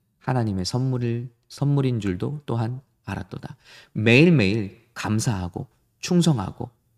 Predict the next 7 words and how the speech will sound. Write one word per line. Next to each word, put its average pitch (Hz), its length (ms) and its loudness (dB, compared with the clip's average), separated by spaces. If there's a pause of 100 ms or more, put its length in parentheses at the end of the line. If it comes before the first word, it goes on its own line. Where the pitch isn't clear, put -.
(120)
또 120 80 -2
하루하루를 143 760 0
누리는 156 400 6
것이 120 440 -2 (200)
하나님의 165 460 -2
뜻이라는 165 440 -4
거예요. - 180 -12